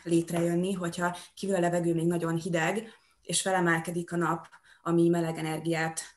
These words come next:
sugároz a, az egész lufiba,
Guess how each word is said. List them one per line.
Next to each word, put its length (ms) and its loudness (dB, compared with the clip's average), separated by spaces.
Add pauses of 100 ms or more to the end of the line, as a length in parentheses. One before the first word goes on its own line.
(760)
sugároz 500 0
a, 240 0
az 100 -2
egész 360 2
lufiba, 480 -4